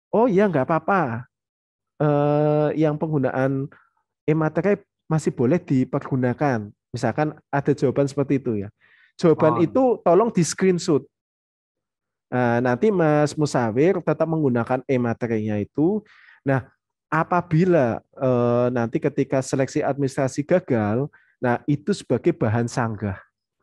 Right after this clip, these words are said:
Speaker 1: Seperti itu ya.
Speaker 2: Oh, baik, baik,
Speaker 1: Ah, ah,
Speaker 2: baik.
Speaker 1: jadi tekniknya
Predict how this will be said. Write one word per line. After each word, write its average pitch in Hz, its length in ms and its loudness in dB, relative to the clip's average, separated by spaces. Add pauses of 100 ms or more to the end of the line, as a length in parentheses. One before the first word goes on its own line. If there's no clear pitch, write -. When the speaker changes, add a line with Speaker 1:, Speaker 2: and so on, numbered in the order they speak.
(260)
Speaker 1:
Seperti - 400 -6
itu 135 160 0
ya. 117 160 2
Speaker 2:
Oh, 139 480 -4
baik, 110 320 -4
baik, 101 160 -10 (160)
Speaker 1:
Ah, 143 80 0
ah, - 40 -4 (200)
Speaker 2:
baik. - 80 0
Speaker 1:
jadi 202 160 2
tekniknya 190 640 0